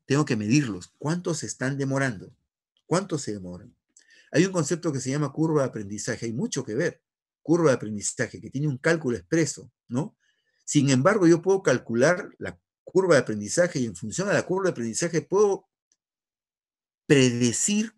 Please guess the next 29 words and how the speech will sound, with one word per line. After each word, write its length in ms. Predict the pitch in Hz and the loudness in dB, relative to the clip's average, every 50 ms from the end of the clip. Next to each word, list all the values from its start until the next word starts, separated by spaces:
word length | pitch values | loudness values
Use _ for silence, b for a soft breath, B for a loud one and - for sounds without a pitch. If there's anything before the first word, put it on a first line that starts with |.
| _ _ | _ _
cuánto 420 | 180 196 196 180 - 143 131 - | -2 -2 -2 0 -2 -2 -2 -2
tiempo 400 | _ 190 208 196 170 156 127 113 | _ -2 -2 -2 -2 -2 -4 -4
se 140 | - 120 107 | -4 -2 -2
van 180 | 127 143 147 | -2 -2 -2
a 40 | 139 | -2
demorar 440 | 131 117 104 107 113 127 139 147 147 | -4 -4 -4 -2 0 2 2 2 0
ejerciendo 580 | 135 - - - 98 95 - - 143 143 135 139 | -2 -6 -10 -14 -12 -10 -6 -6 -6 -4 -4 -4
esa 140 | 127 - | -4 -4
actividad 320 | 113 90 _ - 104 117 120 | -8 -10 _ -8 -8 -8 -6
productiva. 500 | - 113 113 107 98 - 104 95 82 - _ | -6 -6 -6 -6 -8 -12 -14 -16 -16 -18 _
¿Cuánto 340 | _ 160 190 202 - 135 - _ _ | _ -6 -6 -4 -6 -8 -8 _ _
tiempo 240 | _ - 180 160 151 | _ -8 -4 -4 -6
se 140 | - - 110 | -6 -6 -10
demora? 300 | 107 107 113 95 87 _ _ _ _ _ _ _ _ _ _ _ _ _ _ _ _ _ _ _ _ _ _ _ | -10 -10 -12 -12 -14 _ _ _ _ _ _ _ _ _ _ _ _ _ _ _ _ _ _ _ _ _ _ _
La, 580 | - 113 117 120 117 113 113 110 113 110 110 - | 0 2 2 4 4 4 4 4 4 2 0 -2
la, 340 | - 113 110 107 107 110 107 | -4 -2 -2 -2 0 -2 -2
el 140 | - 113 104 | -2 -2 -4
resultado 520 | 107 113 113 107 - 110 - 165 175 185 | -4 -6 -6 -6 -8 -2 2 4 4 4
final 360 | - 143 113 131 165 180 - | 2 -2 -2 0 -2 -2 -2
cae 240 | - - 160 175 175 | 0 2 4 4 4
dentro 280 | 151 123 107 - - 107 | 2 -2 -4 -4 -6 -4
de 120 | 107 107 | -4 -2
media, 320 | 117 160 180 180 165 147 131 | 0 0 2 2 2 2 2
más 160 | 143 143 139 | 0 -2 -2
o 20 | |
menos, 340 | 156 170 180 170 156 139 - | -2 -2 -2 -2 -4 -4 -4
una 140 | 170 165 160 | -2 0 2
desviación 420 | 151 139 131 123 117 - 147 151 | 2 2 2 0 0 -2 -4 -4
estándar. 520 | 143 131 - - 165 135 104 92 95 101 | -6 -4 -2 -2 -2 -2 -2 -8 -14 -18